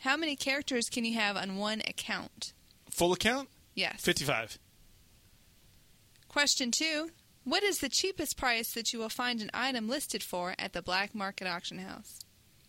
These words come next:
Speaker 2: Two hundred and fifty thousand gold.
Speaker 1: Question three,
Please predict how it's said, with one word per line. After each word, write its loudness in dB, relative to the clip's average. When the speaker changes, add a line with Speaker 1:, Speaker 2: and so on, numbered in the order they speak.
Speaker 2:
Two 2
hundred 2
and 0
fifty -4
thousand 2
gold. -4
Speaker 1:
Question 4
three, 0